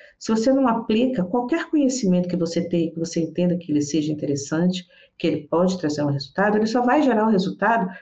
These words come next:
se você aplicar. Se você não aplicar e não gerar resultado, você não muda a sua realidade. Você fica no mesmo nível, no mesmo patamar.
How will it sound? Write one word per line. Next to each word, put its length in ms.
se 160
você 120
aplicar. 500
Se 120
você 200
não 100
aplicar 420
e 40
não 120
gerar 180
resultado, 380
você 180
não 180
muda 600
a 100
sua 480
realidade. 800
Você 200
fica 540
no 140
mesmo 580
nível, 480
no 120
mesmo 460
patamar. 560